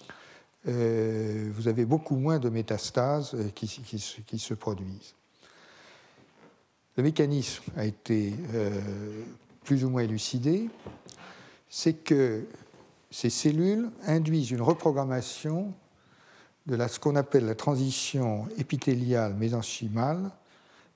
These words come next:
qui fait que les cellules sont migrantes ou pas migrantes. Donc ce sont des cellules du système immunitaire qui infiltrent la tumeur,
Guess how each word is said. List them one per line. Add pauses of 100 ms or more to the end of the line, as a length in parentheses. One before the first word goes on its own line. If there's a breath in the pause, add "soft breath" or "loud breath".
(140)
qui
fait
que
les
cellules
sont
migrantes
ou
pas
migrantes. (1200 soft breath)
Donc
ce
sont
des
cellules
du
système
immunitaire
qui
infiltrent
la
tumeur,